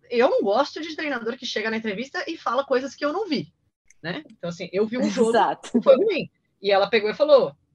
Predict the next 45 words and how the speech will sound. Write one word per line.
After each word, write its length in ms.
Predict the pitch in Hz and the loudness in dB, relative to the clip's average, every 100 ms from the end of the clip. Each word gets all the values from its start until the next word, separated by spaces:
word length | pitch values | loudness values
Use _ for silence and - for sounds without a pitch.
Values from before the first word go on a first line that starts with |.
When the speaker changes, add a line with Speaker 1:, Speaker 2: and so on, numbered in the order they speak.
| _ _ | _ _
Speaker 1:
"Eu 80 | 165 | -6
não 100 | 180 | -6
gostei 200 | 220 233 | -6 -8
do 80 | 330 | -4
jogo." 320 | 233 175 143 _ _ _ _ _ 190 | -6 -6 -14 _ _ _ _ _ -10
Acho 280 | 180 - _ - | -10 -12 _ -2
perfeito. 640 | 220 - - 262 226 170 - | -2 -2 -6 -6 -6 -14 -12
No-, 140 | 190 | -8
eu 140 | 190 190 | -4 -2
gostei 300 | 185 175 226 | -2 -4 -2
do 40 | |
Speaker 2:
A 40 | 214 | 0
gente 140 | 254 | 2
Speaker 1:
resultado, 200 | 269 269 | 2 2
Speaker 2:
não 80 | 262 | 2
tá 60 | |
Speaker 1:
mas 80 | 277 | 0
Speaker 2:
acostumado 520 | 302 285 302 254 247 | -2 -2 2 2 2
com 140 | 247 302 | -2 -4
sinceridade, 1000 | - 262 254 269 226 202 185 180 180 185 | -2 0 0 0 2 4 4 2 -4 -10
né, 280 | 190 294 - - | -2 -2 -2 -2
Speaker 1:
É, 140 | 330 | 2
Speaker 2:
Renato, 320 | 320 359 311 | 4 4 6
Speaker 1:
eu 60 | 381 | 4
Speaker 2:
quando 80 | 285 | 4
Speaker 1:
acho 140 | 208 | 0
que, 40 | - | -2
Speaker 2:
terras 180 | 427 | -2
Speaker 1:
não, 200 | 415 403 | 0 -2
eu 200 | 403 - 571 | -2 0 -2
acho 120 | 403 | -2
que 80 | 427 | -4
até 80 | |
Speaker 2:
brasileiras. 200 | 440 480 | -4 -4
Speaker 1:
tá, 220 | 381 381 392 | 0 0 2
sabe, 220 | 415 381 | 0 -4
Cíntia? 160 | 359 320 | -6 -8
Mas 120 | 330 | -8
às 60 | 339 | -8
vezes 160 | 381 | -8
a 40 | 359 | -8
gente 180 | 349 | -8
reclama 320 | 370 - 339 330 | -8 -4 -6 -6
de 100 | - | -6
tudo. 340 | 381 311 | -4 -4